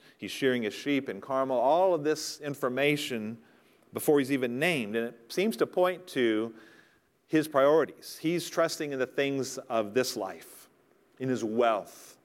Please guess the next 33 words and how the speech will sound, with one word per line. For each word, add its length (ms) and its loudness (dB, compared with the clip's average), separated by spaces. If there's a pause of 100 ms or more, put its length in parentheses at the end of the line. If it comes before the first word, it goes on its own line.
(300)
That's 260 2
his 140 -4
priority, 540 4
not 280 2
the 100 2
Lord. 380 -4 (1000)
And 140 -2
then 80 4
his 120 4
name 280 6
is 120 2
given, 280 2
which 160 0
means 340 -6 (380)
fool. 420 -4 (960)
It's 80 -20
fitting, 340 -2 (580)
because 200 0
it 80 4
is 140 2
being 260 -2
foolish 720 0
to 100 -8
trust 340 -4
the 80 -12
things 260 -4
of 80 -2
this 260 -4
world 360 -2 (320)
and 180 -4
not 440 0
the 80 -2
Lord. 460 -4